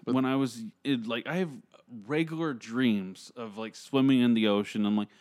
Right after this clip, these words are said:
Speaker 2: "Da, da, da, da, da, da. Oh, great white shark."
Speaker 1: Oh, my God. I don't ever dream about that, thankfully. Those are the worst.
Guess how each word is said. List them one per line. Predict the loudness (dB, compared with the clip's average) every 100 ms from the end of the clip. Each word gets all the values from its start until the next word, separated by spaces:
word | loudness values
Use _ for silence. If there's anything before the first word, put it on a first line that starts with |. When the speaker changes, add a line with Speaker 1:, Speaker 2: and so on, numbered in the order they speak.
| _ -6
Speaker 2:
"Da, | -4 -2
da, | -2
da, | -2 -2
da, | -4 -4 -2 -4
da, |
da. | -6 -6 -8 -10 _ _
Oh, | -2 -2
great | -2 -4
white | -4 -4 -4
shark." | -4 -6 -6 -6 -4 -4 -6 -8 -12 _ _ _ _ _ _ -12
Speaker 1:
Oh, | -6 -4
my | -4 -8 -8
God. | -4 -2 -2 -6 _ -6
I | -4
don't | -4
ever | -4 -6
dream | -8 -10
about | -10 -10
that, | -10 -10
thankfully. | -12 -14 -12 -14 -14 -20 _ _ _ _ _ _ _ _ _ _ -20 -20 _ _ -20 -20 -20 _ -20 -20 _ _ _ _ _ -20 -20 _
Those | -18
are | -16
the | -12
worst. | -6 -4 -4 -8 -14